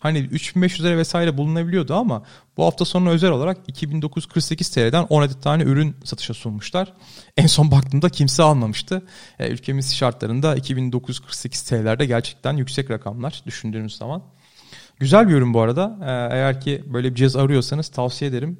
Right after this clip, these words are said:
Çünkü ülkemize de kur, e, artışını düşündüğümüz zaman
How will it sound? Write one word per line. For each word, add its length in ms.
Çünkü 560
ülkemize 440
de 200
kur, 200
e, 400
artışını 460
düşündüğümüz 540
zaman 340